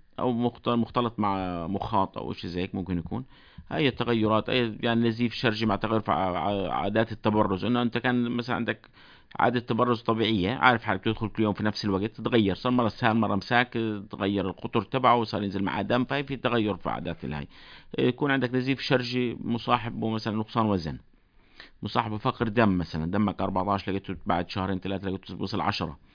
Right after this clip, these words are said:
إذا في عندك في العيلة حد درجة أولى عنده ورم قولون تحت عمر الستين، فأنت في دائرة الخطر، إيش ما كان عمرك، لازم تراجع طبيب ولازم أنت تدور على حالك بشكل كويس.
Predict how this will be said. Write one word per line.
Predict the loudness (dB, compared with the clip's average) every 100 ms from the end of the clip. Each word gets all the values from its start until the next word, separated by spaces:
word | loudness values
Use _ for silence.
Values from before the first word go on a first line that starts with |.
| -20 -20 -20 -4
إذا | 0
في | 2
عندك | 2 0
في | -2
العيلة | -2 2 4 4
حد | 2 0
درجة | 2 2 2
أولى | 2 4 2 0 -4 -12 -20 -20 -20 -20 -4
عنده | 0 2
ورم | 4 6 4
قولون | 2 2 4 2
تحت | -2 -8 -2
عمر | 0
الستين، | 0 -2 -6 -2 -2
فأنت | -2 -4
في | -4
دائرة | -2 -2 -2
الخطر، | -8 -8 -8 -8 -6
إيش | -2
ما | 2
كان | 4
عمرك، | 4 2 -4 -12 -20 _ _ _ -6
لازم | 0 0 0
تراجع | 0 0 2
طبيب | 0 0 0 0
ولازم | -2 -2 -2
أنت | -4
تدور | -6 -4 -2 -2
على | -4
حالك | -8 -12
بشكل | -14 -14 -10
كويس. | -10 -8 -10 -16